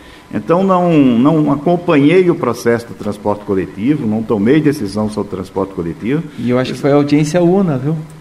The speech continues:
Speaker 1: E foi,
Speaker 2: Na
Speaker 1: acho que foi a
Speaker 2: época, uma
Speaker 1: única
Speaker 2: ou
Speaker 1: que
Speaker 2: duas audiências, hein?
Speaker 1: Eu acho que foi, exatamente. Então, assim, é, fico com essa, com esse discurso, tal, tal, você era vice. Mas, claro, o vice nem sempre tá participando das atitudes que são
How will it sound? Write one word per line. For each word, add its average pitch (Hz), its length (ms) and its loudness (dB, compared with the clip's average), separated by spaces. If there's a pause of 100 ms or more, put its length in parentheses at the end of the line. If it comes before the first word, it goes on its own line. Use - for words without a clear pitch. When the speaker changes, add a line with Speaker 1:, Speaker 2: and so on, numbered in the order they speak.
(280)
Speaker 1:
E 107 80 -6
foi, 123 180 0
Speaker 2:
Na 107 120 4
Speaker 1:
acho 113 100 4
que 127 60 2
foi 147 120 2
a - 40 6
Speaker 2:
época, 143 120 4
uma 135 80 4
Speaker 1:
única 185 140 4
Speaker 2:
ou 180 60 4
Speaker 1:
que 147 60 2
Speaker 2:
duas 147 360 4
audiências, 107 580 -2
hein? 92 100 -8
Speaker 1:
Eu 92 80 -8
acho 101 200 -8
que 139 80 -6
foi, 123 300 0 (140)
exatamente. 113 540 -4 (400)
Então, 185 280 2
assim, 101 440 0
é, 95 400 -2 (100)
fico 151 280 0
com 117 180 0
essa, 110 400 0
com 104 160 -4
esse 107 180 -2
discurso, 131 720 2
tal, 120 220 0
tal, 113 240 0
você 92 240 -2
era 104 160 2
vice. 113 160 -4 (360)
Mas, 101 200 -8
claro, 127 380 0 (460)
o 80 40 -10
vice 110 280 -4
nem 160 120 2
sempre 143 280 0
tá 175 100 0
participando 160 640 -2
das 143 160 2
atitudes 120 720 -2
que 180 120 -8
são 117 440 -2